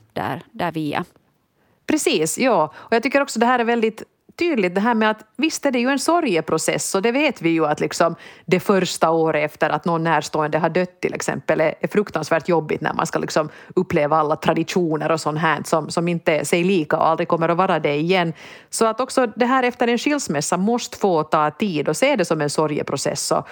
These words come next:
Speaker 2: och fast det inte liksom var en hemskt lång relation och, och att den aldrig kanske riktigt ens funkar,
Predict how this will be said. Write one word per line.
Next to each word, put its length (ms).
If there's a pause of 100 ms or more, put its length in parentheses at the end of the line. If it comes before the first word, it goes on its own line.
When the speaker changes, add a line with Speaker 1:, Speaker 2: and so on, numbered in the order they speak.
(120)
Speaker 2:
och 300
fast 180
det 60
inte 120
liksom 200
var 80
en 60
hemskt 220
lång 240
relation 600
och, 140 (120)
och 140
att 100
den 120
aldrig 300
kanske 240
riktigt 280
ens 240
funkar, 600